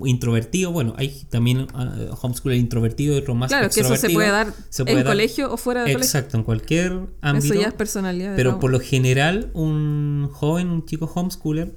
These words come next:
Speaker 1: eh, son, generalmente saben poner muy bien límites, eh, a quienes no los tratan bien y elegir mejor también, eh, con quién quieren tener relaciones más cercanas.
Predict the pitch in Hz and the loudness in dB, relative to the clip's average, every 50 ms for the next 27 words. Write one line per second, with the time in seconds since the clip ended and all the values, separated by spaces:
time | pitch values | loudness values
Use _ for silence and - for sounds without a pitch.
0 | - 147 135 131 131 131 127 127 123 123 120 - - - 143 147 147 147 147 - | -6 -2 0 2 2 2 2 2 2 2 0 0 0 0 2 2 0 0 -4 -4
1 | - - 127 135 151 170 170 165 - 160 160 165 - 147 139 143 151 151 147 - | -4 -2 0 0 2 2 0 0 2 2 0 0 0 2 2 2 2 0 -2 -6
2 | - - 131 123 127 165 185 175 180 185 180 147 139 170 190 170 143 113 107 110 | -8 -6 -4 -2 0 0 2 2 2 2 2 2 2 2 2 2 2 0 -2 -2
3 | - - 131 120 127 127 - 123 117 - 147 147 151 147 147 - - - - - | -4 -4 -2 -2 -2 0 -2 -4 -4 -2 -2 0 0 -2 -2 -6 -10 -16 -12 -4
4 | - 123 131 131 127 127 - 131 123 120 110 110 110 135 160 170 165 156 131 123 | 0 0 2 2 2 0 0 0 2 2 2 2 2 2 2 2 2 2 2 2
5 | 117 - - 160 160 - - - - - - - - - 127 123 123 - 156 156 | 0 0 0 -2 -2 -2 -6 -12 -14 -14 -14 -12 -4 0 2 2 2 2 0 0
6 | 170 170 165 175 151 147 147 160 165 170 170 - 135 123 - 131 120 - 156 156 | 0 0 -2 -2 0 2 2 2 2 2 0 -2 -2 -2 0 0 0 2 4 4
7 | 156 156 151 - - - 143 143 147 143 143 127 135 135 139 127 123 117 - 143 | 2 2 0 -6 -4 -2 0 0 2 2 2 0 0 2 2 2 2 2 2 2
8 | 131 127 123 120 120 113 - 107 104 - - 139 151 151 143 139 135 139 135 - | 2 2 2 2 2 2 0 -2 -4 -2 -2 0 2 2 2 0 0 -2 -4 -8